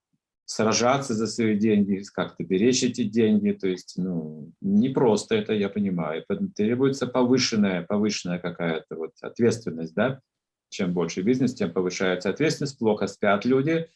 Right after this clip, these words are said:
и портится пищеварение. У них, говорится, они со снотворными засыпают, они спят с телефонами.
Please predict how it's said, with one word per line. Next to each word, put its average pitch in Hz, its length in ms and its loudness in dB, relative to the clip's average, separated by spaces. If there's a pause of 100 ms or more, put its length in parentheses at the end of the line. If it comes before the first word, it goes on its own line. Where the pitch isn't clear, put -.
(340)
и 110 160 -6
портится 110 460 0
пищеварение. 110 1000 2 (640)
У 127 40 4
них, 135 220 4
говорится, 131 440 2
они 107 100 0
со 104 160 -6
снотворными 131 560 0
засыпают, 135 720 0
они 107 340 0 (180)
спят 151 380 0
с - 80 -16
телефонами. 143 840 0